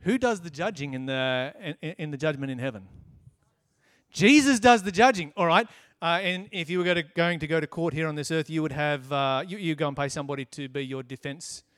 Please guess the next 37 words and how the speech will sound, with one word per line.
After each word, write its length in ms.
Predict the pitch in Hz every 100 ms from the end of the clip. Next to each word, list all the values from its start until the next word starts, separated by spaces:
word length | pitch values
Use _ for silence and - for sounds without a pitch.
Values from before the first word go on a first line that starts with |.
| _ _ _ _
uh, 340 | 131 123 123
lawyer, 280 | 120 139 156
your 200 | 139 131
attorney, 400 | 120 151 151 156 156
whatever 320 | 143 139 135
it 60 | 165
might 200 | 135 147
be, 140 | 143
barrister. 540 | 139 143 147 135 151 135 _ _ _ _ _ _ _ _
I'm 160 | 123 120
not 140 | 117
a 80 | 110
law 260 | 107 113
person. 420 | 113 123 113 120 113 _ - _ _ _ -
But 120 | 196
you 80 | 233
would 140 | 262 180 _
pay 160 | 233 254
someone 320 | 233 233 214
to 100 | 175
defend 400 | 175 180 185 160
you, 100 | 123
right? 240 | 117 147 190 _ _ _ _ _ _ - - _ 143
Do 120 | 135
you 220 | 247 254 240
have 260 | 214 226
such 240 | - 214 -
a 140 | 190
person 480 | - 214 185 185 170 - _
in 140 | - 175
the 80 | 170
judgment 380 | 170 160 175
in 80 | 185
heaven? 320 | 180 226 120 101 _ _ _ _ _ _ _ _ _ _ _ _ _ _
Yes? 540 | - 143 208 - - - _ _ _ _
An 100 | 139
advocate? 400 | 147 165 185 240